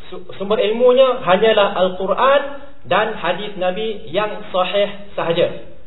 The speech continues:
Al-Quran dan hadis Nabi yang sahih sahaja. Berbeza dengan syariah,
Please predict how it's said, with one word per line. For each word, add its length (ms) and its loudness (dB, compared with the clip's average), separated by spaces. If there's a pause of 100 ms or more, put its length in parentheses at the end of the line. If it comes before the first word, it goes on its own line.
(140)
Al-Quran 480 -6
dan 160 -2
hadis 320 -4
Nabi 240 -2
yang 240 -2
sahih 400 -4
sahaja. 640 -4 (240)
Berbeza 320 0
dengan 240 2
syariah, 720 -4